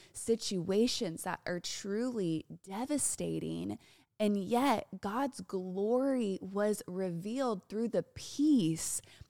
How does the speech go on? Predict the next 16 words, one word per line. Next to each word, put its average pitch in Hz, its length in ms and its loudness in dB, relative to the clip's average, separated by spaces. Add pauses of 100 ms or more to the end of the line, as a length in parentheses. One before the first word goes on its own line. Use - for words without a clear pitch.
that - 180 0
they 190 140 2
were 175 160 -2
walking 202 600 -2
in. - 320 -8 (280)
And 220 140 0
so 233 180 -2
how 254 320 -2
can 190 460 -4
we 285 320 2
do 202 180 0
the 185 140 -4
same 185 340 -4
thing? 285 320 0
Because 226 480 -2
we 190 160 -2